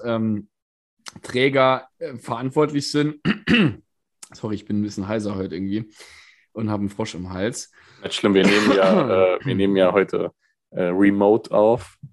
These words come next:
Speaker 2: nicht in Präsenz, da kann man auch ein bisschen vor sich hin kottern.
Speaker 1: Genau. Ähm, genau, also jetzt gerade das Thema Bildung, G acht, G neun beschäftigt die Landkreise natürlich massiv, weil die eben als, als Schulträger,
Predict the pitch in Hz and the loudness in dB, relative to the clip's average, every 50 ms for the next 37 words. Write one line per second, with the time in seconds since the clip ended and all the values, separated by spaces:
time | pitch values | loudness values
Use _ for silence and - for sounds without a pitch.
0 | _ - 104 101 101 - - 107 101 - - - 95 95 101 98 101 98 - - | _ -12 -10 -8 -8 -8 -8 -10 -10 -6 -4 -4 -2 2 2 2 0 0 -4 -8
1 | - - 90 - - 104 95 92 92 92 - - - - 95 87 - - - 98 | -8 -8 -8 -6 -4 -2 0 0 0 -2 -6 -10 -10 -8 -8 -8 -6 -2 -2 0
2 | 92 90 - - 104 101 98 90 - - - - - - 87 85 87 - _ _ | 0 -2 -2 -2 -2 -2 -4 -6 -6 -6 -6 -4 -2 -4 -4 -4 -6 -10 _ _
3 | _ _ _ - 104 98 95 85 87 101 - _ - - - - - - _ _ | _ _ _ -12 -10 -8 -8 -8 -10 -12 -16 _ -20 -20 -20 -20 -20 -20 _ _
4 | _ _ _ - 101 110 110 110 110 110 110 107 107 - _ _ _ _ _ _ | _ _ _ -6 -2 0 2 2 2 2 0 -2 -4 -8 _ _ _ _ _ _
5 | _ - - - 143 131 117 104 90 82 60 67 104 113 113 120 120 117 110 101 | _ -10 -4 0 0 2 2 0 -2 -2 -4 -4 -4 -4 -2 -2 -2 -2 -2 -4
6 | 104 101 107 - - - - - _ 85 104 117 131 127 123 - - 127 135 143 | -8 -10 -14 -18 -20 -20 -20 -20 _ -20 -12 -6 -6 -4 -4 -2 -2 -2 0 0
7 | 143 139 - - 139 139 139 135 123 113 107 110 135 143 160 170 165 160 156 151 | -2 -2 -2 0 2 2 4 4 2 2 2 2 4 4 6 6 6 4 2 2
8 | 139 131 117 - 110 - - - 113 110 110 113 127 135 131 127 - - 120 - | 0 -2 -4 -6 -8 -10 -8 -6 -4 -2 -2 -2 -2 -2 -4 -6 -6 -8 -10 -10
9 | - 123 - - 110 110 107 107 101 95 107 113 117 113 - - 110 104 107 104 | -12 -20 -12 -6 -4 -2 -2 -2 0 0 -2 -2 -2 -4 -4 -2 0 0 0 0
10 | 104 95 - - 110 104 - - 104 101 - - 127 127 127 - 95 101 104 101 | -2 -4 -4 -6 -8 -6 -6 -6 -6 -6 -6 -6 -6 -6 -4 -2 -2 -2 -2 -2
11 | 71 80 104 104 92 95 95 - - 73 78 104 - - - - - - - 120 | -2 -4 -4 -4 -6 -6 -8 -10 -12 -12 -12 -12 -12 -14 -16 -16 -12 -6 -4 -4
12 | 117 117 - - 113 113 113 110 110 110 110 110 - | -4 -4 -4 -2 0 0 2 2 2 0 0 -2 -6